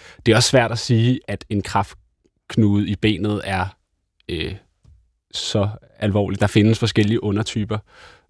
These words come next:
øh, også selvom, øh, ja, jeg er jo ikke kræftlæge, øh, så der er nogen, der ved endnu mere om det end mig.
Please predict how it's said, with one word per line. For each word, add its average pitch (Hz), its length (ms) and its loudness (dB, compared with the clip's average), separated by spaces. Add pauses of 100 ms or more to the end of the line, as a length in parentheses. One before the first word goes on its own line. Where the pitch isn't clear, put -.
(100)
øh, 95 460 2
også 110 200 0
selvom, 98 340 2
øh, - 400 -8
ja, 95 100 -4 (120)
jeg 104 120 -4
er 101 40 2
jo 90 60 -2
ikke - 280 -8 (120)
kræftlæge, 98 600 -2 (100)
øh, 101 300 -2
så 104 140 -6
der 101 80 -4
er 104 40 2
nogen, 104 180 0
der 120 120 2
ved 117 140 -4
endnu 110 180 -2
mere 104 140 -2
om 95 80 -8
det 80 100 -10
end 101 80 -2
mig. 98 260 0